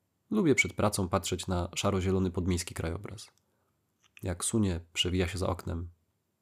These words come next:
Nie myślę o niczym. Ani o żonie, która jeszcze chrapie,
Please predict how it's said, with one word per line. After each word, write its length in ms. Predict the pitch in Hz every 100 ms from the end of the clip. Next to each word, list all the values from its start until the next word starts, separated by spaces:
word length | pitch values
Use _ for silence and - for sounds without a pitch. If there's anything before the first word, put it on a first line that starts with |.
| _
Nie 120 | - 151
myślę 280 | 127 -
o 40 | 85
niczym. 380 | 80 - 104 107 _ _ _ _ _ _ _ -
Ani 200 | 196 196
o 60 |
żonie, 260 | 117 110 127
która 200 | - 117
jeszcze 220 | 117 -
chrapie, 540 | 110 113 - 107 98